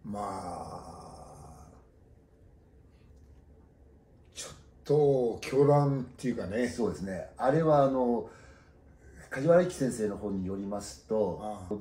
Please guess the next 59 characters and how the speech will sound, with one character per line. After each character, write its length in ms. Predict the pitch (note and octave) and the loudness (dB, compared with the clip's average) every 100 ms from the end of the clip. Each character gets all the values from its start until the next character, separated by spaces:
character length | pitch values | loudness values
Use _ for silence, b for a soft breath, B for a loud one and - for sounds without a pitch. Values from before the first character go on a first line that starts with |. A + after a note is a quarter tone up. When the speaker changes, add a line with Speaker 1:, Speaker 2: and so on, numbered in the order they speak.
| F2 | -2
Speaker 2:
前 140 | B2+ | 2
日 320 | D3+ D3 C#3+ C#3 | 2 0 -4 -2
に 480 | C#3+ C3+ C3 B2 - - - - - | 0 2 0 -4 -8 -20 -20 -20 -18
ホ 200 | - - | -14 -8
テ 180 | D3 C#3 | -6 -4
ル 180 | B2 G#2+ | -4 -4
に 300 | F2+ E2 D2 - | -6 -8 -10 -8
ウ 40 | |
ィ 280 | G#2 B2 A#2+ | -4 -2 -4
リ 460 | G#2+ F#2+ F#2 E2 D#2 | -4 -6 -6 -8 -12
ー 60 | - | -12
と 260 | D#2 D2+ - | -12 -12 -14
そ 120 | E2+ | -16
の 120 | D#2+ | -14
宗 280 | D#2+ A2 G#2+ | -8 -4 -4
主 220 | - F2 | -6 -8
を 80 | E2+ | -8
呼 200 | E2+ G2+ | -6 -4
び 120 | A2+ | -2
出 140 | A2 G#2+ | -2 -2
し 180 | - | -6
て、 300 | - D#2 D2 - | -12 -10 -12 -10
Speaker 1:
う 40 | |
ん。 240 | A2 F#2+ D#2 D#2 - _ _ | -10 -8 -12 -16 -20 _ _
Speaker 2:
「君 160 | F#2 | -10
た 140 | F#2 F2 | -8 -8
ち 100 | - | -10
ち 60 | |
ょ 60 | G2+ | -14
っ 20 | - | -12
と 160 | - E2 | -10 -8
あ 40 | |
の、 80 | D#2+ | -8
こ 640 | D#2 D#2 D#2 D#2 D#2 D#2 - | -10 -10 -12 -12 -12 -14 -12
う 20 | |
こ 260 | G2 E2+ D#2+ | -12 -10 -10
う 20 | |
こ 60 | F#2 | -10
う 20 | |
い 80 | F#2+ | -10
う 40 | |
事 100 | F#2 | -8
情 160 | G#2+ G#2+ | -4 -2
だ 100 | B2 | -2
か 80 | |
ら、 220 | F#2+ D#2+ D2 b b b | -4 -8 -12 b b b
あ、 200 | - - - | -16 -14 -16
明 60 | - | -14
日 120 | G#2 | -10
の 80 | G2+ | -10
試 180 | G2 G2+ | -10 -8
合 40 | F#2+ G2 | -8 -8
は 60 | F#2 | -10
ち 100 | F2 | -12
ょ 60 | A2 | -14
っ 20 | |
と 80 | - | -14
考 120 | - | -10
え、 100 | G#2+ | -8